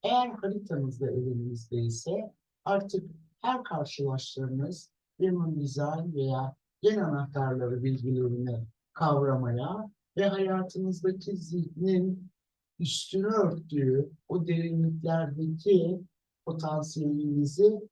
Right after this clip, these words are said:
e, gözlemlemeye başlayabilirsiniz.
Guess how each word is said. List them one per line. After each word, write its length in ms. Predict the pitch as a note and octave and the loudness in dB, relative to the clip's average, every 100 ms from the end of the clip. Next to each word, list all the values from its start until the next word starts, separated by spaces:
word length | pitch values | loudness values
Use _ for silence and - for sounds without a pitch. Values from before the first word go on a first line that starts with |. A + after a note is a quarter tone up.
| _ _ - | _ _ -6
e, 60 | D3+ C#3+ C3+ | -2 0 0
gözlemlemeye 800 | D3+ E3 E3 D#3 D3+ D3 D3+ D3 | 0 0 0 0 0 0 0 0
başlayabilirsiniz. 1200 | C3+ - - A2+ A#2 - G2+ - - _ - - | -2 -6 -6 -4 -4 -6 -14 -18 -20 _ -20 -20